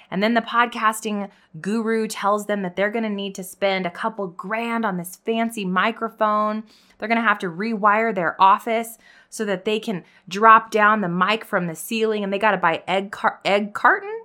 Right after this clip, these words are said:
egg crate, you know, the egg foam stuff to, like, pad the walls. Guys,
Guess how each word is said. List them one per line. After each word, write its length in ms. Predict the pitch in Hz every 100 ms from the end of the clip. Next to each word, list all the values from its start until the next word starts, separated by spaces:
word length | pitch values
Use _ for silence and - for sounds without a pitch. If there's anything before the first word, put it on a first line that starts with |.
| _
egg 220 | 170 196
crate, 480 | - 320 392 381 - _ _
you 100 | 453
know, 320 | 190 147 180 - _ _
the 160 | 247 -
egg 280 | 202 254
foam 420 | 285 - 175 202 311
stuff 380 | - 277 320 -
to, 100 | 240
like, 220 | 202 - - - -
pad 380 | - 226 269
the 80 | 220
walls. 720 | 208 170 196 220 220 214 233 - - _ _ _ _ 208
Guys, 480 | 185 147 135 -